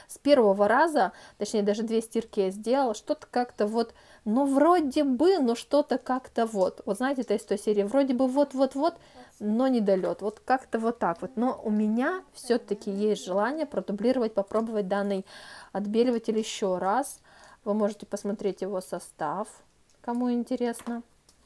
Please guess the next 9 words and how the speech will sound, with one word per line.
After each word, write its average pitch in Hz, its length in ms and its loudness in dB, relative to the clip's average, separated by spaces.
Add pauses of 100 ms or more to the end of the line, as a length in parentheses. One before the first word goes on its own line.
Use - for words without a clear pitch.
(760)
Так 220 180 -6
что - 220 -12
вот. 214 240 -10 (880)
Следующая 269 840 2 (140)
<laughs> 220 120 -6
вещь, 220 580 0
которую 196 600 0 (1300)
у 202 60 -10
меня 196 240 -6